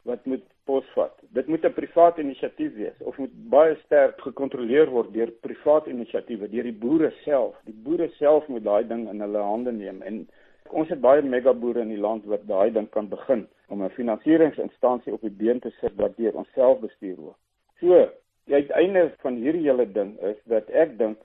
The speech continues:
Suid-Afrika se landbouorganisasies moet die inisiatief neem.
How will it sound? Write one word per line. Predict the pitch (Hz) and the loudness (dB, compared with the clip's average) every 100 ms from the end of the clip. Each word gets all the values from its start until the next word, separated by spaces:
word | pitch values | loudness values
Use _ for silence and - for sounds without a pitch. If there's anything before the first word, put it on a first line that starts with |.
| - | 0
Suid-Afrika | 165 - - 156 185 190 170 147 127 120 | 0 0 2 4 4 2 0 2 2 0
se | 135 107 101 95 - | -4 -4 -6 -12 -8
landbouorganisasies | 104 127 165 135 123 113 - 131 127 127 110 127 120 117 - - _ _ _ _ - | 0 0 2 2 2 0 -6 -8 -6 -10 -4 2 4 2 -4 -20 _ _ _ _ -6
moet | 117 | -4
die | 113 | -2
inisiatief | 110 127 - 120 - 135 - | -4 -2 0 0 -2 -6 -6
neem. | 98 76 | -12 -12